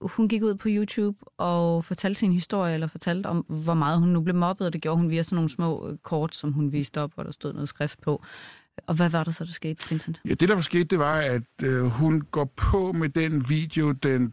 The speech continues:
Speaker 2: tolvte september to tusind og tolv. Og den her pågældende video bliver meget hurtigt viral. Øh, og den bliver inden for den første måned, den er på,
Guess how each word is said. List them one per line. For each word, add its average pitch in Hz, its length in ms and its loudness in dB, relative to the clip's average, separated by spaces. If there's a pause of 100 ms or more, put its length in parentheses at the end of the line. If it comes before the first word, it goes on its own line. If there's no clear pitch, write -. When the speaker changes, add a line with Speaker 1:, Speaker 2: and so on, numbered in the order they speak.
Speaker 2:
tolvte 143 500 -2
september 131 840 -2 (100)
to 139 180 -2
tusind 123 340 -4
og 117 100 -8
tolv. 113 220 -4 (1080)
Og 110 320 -2
den 135 140 4
her 127 100 0
pågældende 123 600 -2
video 151 340 0 (520)
bliver 127 140 2
meget 123 240 2
hurtigt 131 260 2
viral. 107 360 -4 (640)
Øh, 120 400 2
og 123 160 -4
den 127 140 0
bliver 127 220 0
inden 147 240 0
for 131 140 -2
den 120 100 0
første 131 380 -2
måned, 123 320 2
den 107 160 -2
er 98 40 -2
på, - 380 -6